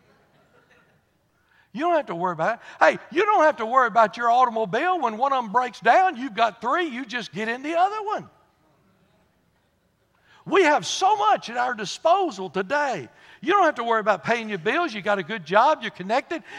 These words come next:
And sometimes God has to slap us down to get our attention. Now, listen to me. Don't dis-, you, you, you listen, stay with me.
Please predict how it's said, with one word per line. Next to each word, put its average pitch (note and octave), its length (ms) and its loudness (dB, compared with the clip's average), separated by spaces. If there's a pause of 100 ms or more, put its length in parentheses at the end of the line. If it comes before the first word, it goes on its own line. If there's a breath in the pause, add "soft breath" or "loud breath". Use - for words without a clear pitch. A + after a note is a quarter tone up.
And G#3+ 180 -6
sometimes F#3+ 920 0 (280 loud breath)
God B3 320 4
has G#3 160 2
to C#3 160 -10
slap D#4 420 2
us E4+ 200 -6
down E3+ 380 -4 (1000 soft breath)
to D#3 100 -6
get G3 200 -2
our G3 160 0
attention. - 500 -10 (1200 soft breath)
Now, C#3 140 0
listen A3 360 -6
to F3+ 120 -8
me. C#3 140 -10
Don't F#3 580 -4 (300)
dis-, D#3+ 280 -10 (140)
you, C#3 260 -18
you, D3 180 -18 (220)
you C3+ 100 -16
listen, E3 320 -12 (100)
stay F#3+ 320 -8
with C4 280 -12
me. B2+ 160 -16